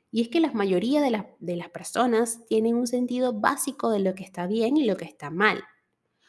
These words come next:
por mucho que pueda diferir de un individuo a otro.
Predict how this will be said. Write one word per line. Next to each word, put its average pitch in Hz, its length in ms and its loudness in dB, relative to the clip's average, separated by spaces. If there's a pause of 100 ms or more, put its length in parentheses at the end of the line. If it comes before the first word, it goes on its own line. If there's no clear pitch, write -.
(220)
por 214 160 4
mucho 311 360 6
que - 460 -2 (100)
pueda 240 240 4
diferir 226 640 -2
de 196 220 0
un 208 140 2
individuo 196 480 0
a 175 60 -2
otro. 185 420 -6